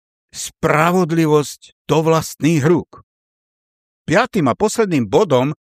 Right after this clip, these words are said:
s ktorým, ako prorocky uviedol Pablo Iglesias, žijeme dnes, je snaha médií a opozície vytvoriť bez dôkazov dojem, že si za to obeť môže sama. Podobne ako v Argentíne,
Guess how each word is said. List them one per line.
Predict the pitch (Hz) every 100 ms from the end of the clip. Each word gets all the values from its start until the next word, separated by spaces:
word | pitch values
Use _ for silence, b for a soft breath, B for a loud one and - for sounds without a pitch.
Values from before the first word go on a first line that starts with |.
| _
s | - -
ktorým, | 160 175
ako | - 139 143 - 143 139 131
prorocky | 113 117 151 190 - -
uviedol | 127 151 139 113
Pablo | 143 160 120
Iglesias, | 120 160 147 120 87 104 92 113 147 _ _ _ _ _ _
žijeme | 110 110 185 208 180
dnes, | 110 110 131 156 - -
je | 117
snaha | 110 - 135 175
médií | 135 113 147 143 147 151
a | - 113 -
opozície | 165 - 123 101 90 - 101
vytvoriť | 95 123 - 180 190 104
bez | 147 202
dôkazov | - 202 - 101 92 101 104 87
dojem, | - 85 82 82 98 170 - _ _ _ _ _ _ _
že | - 165 208
si | 214
za | 185 175
to | 170 -
obeť | 107 113 123 110
môže | 98 98 110
sama. | 107 101 87 85 _ _ _ _ _ _ _
Podobne | - 247 220 151 147 170 -
ako | 143 147 127 -
v |
Argentíne, | 123 131 139 131 143 135 139